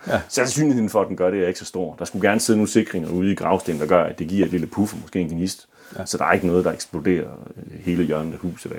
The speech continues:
Speaker 2: og så videre.
Speaker 1: <laughs>
Speaker 2: Så vold-, så voldsomt er det heldigvis ikke.
Speaker 1: <laughs> Det ville være ærgerligt.
Speaker 2: Men, øh, man får lige en blitz, og står måske lige og, og blinker lidt med øjnene.
Speaker 1: Ja. Har du nogensinde prøvet at forstøde sådan, at, øh, at du har fået det dårligt over det?
Speaker 2: Øh,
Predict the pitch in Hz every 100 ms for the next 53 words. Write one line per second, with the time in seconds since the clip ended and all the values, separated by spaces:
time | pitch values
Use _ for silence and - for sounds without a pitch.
0 | - - - 85 - - - - 170 -
1 | 165 170 143 139 127 131 113 113 185 214
2 | 175 131 135 139 110 107 113 113 - -
3 | - 104 101 98 95 95 92 95 104 131
4 | 135 113 127 135 - - 117 95 76 90
5 | - 110 101 113 113 80 71 73 - -
6 | - - 95 104 90 90 82 90 101 87
7 | - - - - 113 90 - _ _ _
8 | _ _ _ _ - 110 113 151 147 120
9 | 123 95 95 127 120 104 98 87 82 85
10 | 85 82 82 82 - - 95 82 107 98
11 | 104 147 113 98 85 - - - - -
12 | - - - 82 76 76 87 - - -
13 | -